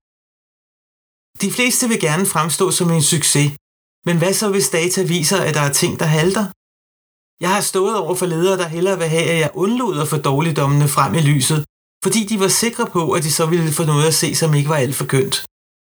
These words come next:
I et konkret tilfælde, så var der en manglende lyst til at sætte spotlyset på de afhængigheder, der løb på kryds og tværs i den pågældende afdeling. Og argumentet mod at gøre det, det var,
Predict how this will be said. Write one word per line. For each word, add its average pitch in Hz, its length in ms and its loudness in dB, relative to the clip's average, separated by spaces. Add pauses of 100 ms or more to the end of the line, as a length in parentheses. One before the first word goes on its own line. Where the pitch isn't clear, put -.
(680)
I 196 200 0
et 240 100 -6
konkret 214 440 -2
tilfælde, 180 480 0
så 190 140 -4
var 180 180 0
der 202 80 -2
en 185 140 0
manglende 180 420 0
lyst 170 300 -2
til 185 80 0
at 165 160 2
sætte 156 320 0
spotlyset 151 680 0
på 170 80 -2
de 151 220 0
afhængigheder, 160 680 2 (180)
der 165 80 0
løb 165 260 0
på 175 100 -2
kryds 151 280 0
og - 80 -2
tværs 143 320 2
i 165 40 2
den 151 140 2
pågældende 143 480 2
afdeling. 131 580 2 (800)
Og 160 240 0
argumentet 196 540 0
mod 196 180 2
at 175 120 -4
gøre 156 320 0
det, 196 140 0
det 196 140 0
var, 170 280 -2